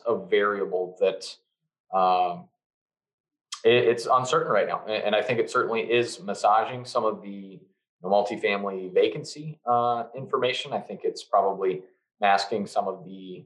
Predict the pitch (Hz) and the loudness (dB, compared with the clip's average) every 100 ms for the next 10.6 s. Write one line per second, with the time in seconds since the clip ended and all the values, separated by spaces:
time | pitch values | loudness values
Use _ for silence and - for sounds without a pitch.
0 | - 92 90 82 - _ - _ _ _ | -18 -16 -14 -14 -16 _ -20 _ _ _
1 | _ _ - 90 - 98 92 101 104 - | _ _ -6 -4 2 4 4 2 0 -2
2 | 107 101 101 107 120 120 - 127 117 110 | -4 -4 -2 -2 -2 -8 -10 -10 -6 0
3 | 101 101 98 - _ _ _ _ 87 95 | 4 2 0 -10 _ _ _ _ -6 2
4 | 123 135 143 139 - 123 123 147 156 110 | 4 4 2 0 2 4 4 2 0 -2
5 | 107 101 - 101 98 95 - 101 90 - | 2 2 0 -6 -10 -10 -14 -12 -12 0
6 | 98 98 - - 101 98 98 98 98 - | 4 4 0 -10 -2 0 0 -4 -10 -4
7 | 95 - 98 98 98 - 101 - 113 107 | -2 2 2 0 -4 2 4 4 2 0
8 | - - 123 196 185 - 160 123 110 104 | -4 -4 -2 2 2 4 2 2 -2 2
9 | 101 101 98 - - - 98 92 90 90 | 2 2 -2 -4 -10 0 2 2 0 -2
10 | 90 76 - 101 90 | -6 -8 2 2 2